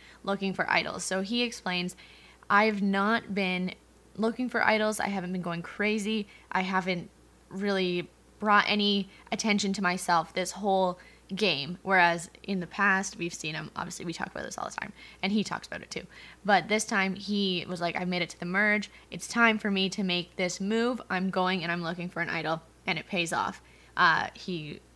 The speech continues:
shoos Nick away, as we brought up in our, uh, recap, and he is the winner at the end of the day with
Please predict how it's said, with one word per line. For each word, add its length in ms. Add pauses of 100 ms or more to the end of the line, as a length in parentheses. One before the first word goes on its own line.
(680)
shoos 400
Nick 200
away, 540 (320)
as 240
we 60
brought 320
up 160
in 40
our, 220 (360)
uh, 280 (100)
recap, 520
and 280
he 380
is 240
the 140
winner 260
at 240
the 120
end 180
of 100
the 60
day 280
with 240